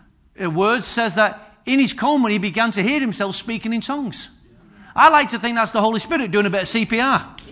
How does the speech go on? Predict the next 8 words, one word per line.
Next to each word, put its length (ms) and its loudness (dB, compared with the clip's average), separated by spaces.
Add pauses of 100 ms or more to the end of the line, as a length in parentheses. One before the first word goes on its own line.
(3000)
Speaking, 640 0
John 240 0
speaking 440 -2
his 120 0
way 180 0
back 260 2
into 280 0
life. 560 -6